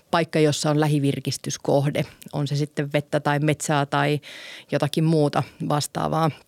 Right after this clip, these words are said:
Ja sitten ollaan myöskin kiinnitetty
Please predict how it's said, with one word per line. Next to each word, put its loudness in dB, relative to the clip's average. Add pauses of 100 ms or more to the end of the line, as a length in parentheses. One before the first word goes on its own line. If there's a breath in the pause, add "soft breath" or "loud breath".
(600)
Ja 4
sitten 2
ollaan 4
myöskin 0 (380)
kiinnitetty 2